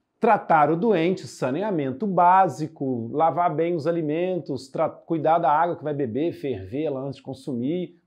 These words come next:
tudo isso aí é a profilaxia. Agora eu chamo atenção pra um detalhe muito importante da amebíase, hein? Presta atenção nisso aqui. A ameba,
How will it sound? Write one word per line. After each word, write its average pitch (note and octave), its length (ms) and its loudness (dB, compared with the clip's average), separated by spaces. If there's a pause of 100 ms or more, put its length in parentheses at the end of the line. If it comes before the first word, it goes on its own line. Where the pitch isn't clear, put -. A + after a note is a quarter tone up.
tudo A#3 200 -2
isso G#3 180 -2
aí F3 100 0
é - 20 0
a F#3 60 0
profilaxia. E3+ 640 -6 (340)
Agora D3 260 0
eu - 40 -6
chamo F#3+ 180 -6
atenção F3+ 400 -6
pra F#3 100 -8
um F#3 80 -4
detalhe E3+ 300 -4
muito G#3+ 440 -2
importante F3+ 540 -6
da F3+ 80 -8
amebíase, C3+ 460 -6
hein? A#2+ 80 -10
Presta D#3+ 260 -6
atenção F3+ 180 -8
nisso F#3 160 -10
aqui. G3 320 -6 (100)
A G#3+ 180 -2
ameba, D3+ 680 -2